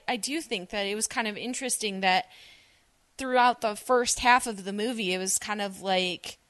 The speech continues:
"Do we need Scott?" <laughs> I mean, they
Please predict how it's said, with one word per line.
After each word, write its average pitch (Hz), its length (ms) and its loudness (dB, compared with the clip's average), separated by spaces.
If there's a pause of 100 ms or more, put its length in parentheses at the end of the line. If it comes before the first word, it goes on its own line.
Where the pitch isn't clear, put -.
(760)
"Do 190 160 -8
we 170 120 -2
need 175 360 -4
Scott?" 370 500 4
<laughs> - 40 -4
I 330 640 6
mean, 349 240 2
they 359 400 0